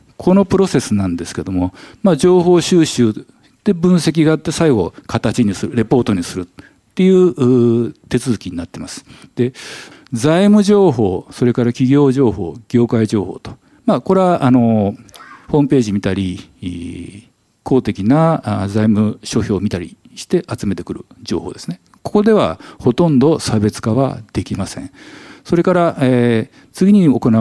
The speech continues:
のが、アイアール担当者への取材っていう形になります。まあ、ここも普通アナリストが一般的にやってることのものですから、あ、差別化要因かって言いますと、そうではないかもしれません。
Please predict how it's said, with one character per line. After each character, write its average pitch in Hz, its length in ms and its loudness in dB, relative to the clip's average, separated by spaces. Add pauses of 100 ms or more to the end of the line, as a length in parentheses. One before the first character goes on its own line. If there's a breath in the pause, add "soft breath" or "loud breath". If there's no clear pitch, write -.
の 107 100 2
が、 117 400 0
ア 139 160 0
イ 147 60 2
ア 151 80 2
ー - 20 2
ル 151 80 0
担 135 240 2
当 135 160 2
者 107 160 -2
へ 139 80 2
の 123 260 2
取 - 280 -4
材 110 160 0
っ 101 40 -4
て - 160 -12
い - 20 -4
う - 20 -8
形 101 260 -8
に 85 60 -14
な 85 80 -14
り 85 60 -14
ま - 100 -16
す。 - 160 -20 (180 soft breath)
ま 170 100 -2
あ、 - 40 -14 (160)
こ 185 140 -2
こ 247 120 4
も 147 340 2 (240 loud breath)
普 - 120 -4
通 185 480 2
ア 143 60 2
ナ 165 100 0
リ 170 40 2
ス - 40 -8
ト - 60 -10
が 107 60 0
一 - 120 -6
般 127 160 2
的 131 180 0
に 131 80 4
や 117 60 0
っ 113 40 0
て 127 120 -2
る 123 80 0
こ 127 100 0
と 131 100 0
の 107 80 0
も 87 100 -2
の 85 100 -6
で 82 100 -12
す - 80 -16
か - 80 -8
ら、 92 280 -2 (500 loud breath)
あ、 147 200 -6
差 - 360 -4
別 214 200 0
化 226 100 2
要 226 120 6
因 220 140 6
か - 160 -2
っ 226 60 0
て - 80 -20
言 214 80 4
い - 20 6
ま 220 100 6
す - 60 -6
と、 185 120 2
そ - 200 0
う 160 40 4
で 147 60 0
は 107 80 2
な 104 80 0
い 92 60 -2
か 85 100 -6
も 80 60 -4
し - 100 -12
れ 110 60 -8
ま - 60 -12
せ - 100 -10
ん。 - 120 -16